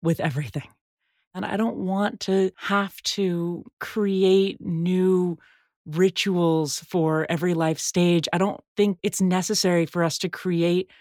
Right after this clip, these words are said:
rituals around marriage or rituals around death or rituals around birth because they're already made and they're made really well and they're tried and true. And we can obviously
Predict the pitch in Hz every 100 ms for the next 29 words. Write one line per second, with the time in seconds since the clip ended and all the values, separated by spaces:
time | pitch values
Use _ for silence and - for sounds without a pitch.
0 | _ - 185 185 208 185 175 175 175 170
1 | 165 160 214 214 180 170 165 175 170 185
2 | 160 165 160 147 190 196 170 160 180 196
3 | 175 165 160 151 208 196 - - - _
4 | _ - 190 220 226 208 226 226 214 254
5 | 269 254 185 170 202 285 175 135 160 196
6 | 202 226 226 220 220 202 160 196 247 127
7 | 165 180 175 208 220 247 208 170 - 247
8 | 302 - - _ - - _ - 202 208
9 | 196 - 240 262 262 220 170 175 214 -
10 | 190 180